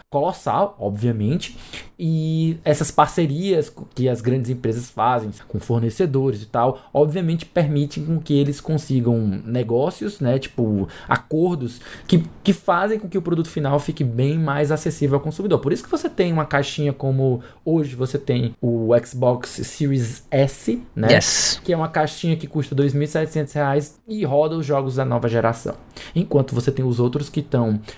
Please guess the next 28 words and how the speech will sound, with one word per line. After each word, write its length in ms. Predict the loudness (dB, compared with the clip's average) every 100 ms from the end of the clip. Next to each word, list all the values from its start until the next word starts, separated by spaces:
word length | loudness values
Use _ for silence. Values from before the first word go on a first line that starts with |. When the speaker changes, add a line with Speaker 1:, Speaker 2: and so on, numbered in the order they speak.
| 2
Speaker 1:
obviamente, 480 | 2 4 0 -2 -2
bem 100 | 0
mais 160 | 0
potentes, 480 | 0 -2 0 -2 -2
claro, 300 | 0 0 0 -6 -4
mas 140 | 0
vão 100 | 0
custar 300 | -2 -2 -2
quatro 300 | 2 2 2
mil 80 | -2
e 20 |
setecentos, 420 | 0 0 0 -4 2
quase 280 | 2 2
cinco 240 | 0 -4 -2
mil 140 | 0
reais 420 | 0 0 0 0
aí, 200 | -2 -2 -4 -14 -2
dependendo 380 | 0 2 0 0
de 220 | 0 -2
se 140 | -2 0
você 160 | 0
conseguir 300 | 0 -2 0
achar 320 | 0 0 -2 -2
pra 140 | -2
comprar 480 | -2 2 2 2 0
ou 220 | 0 0
não. 240 | 2 0 0
Até, 260 | 0 0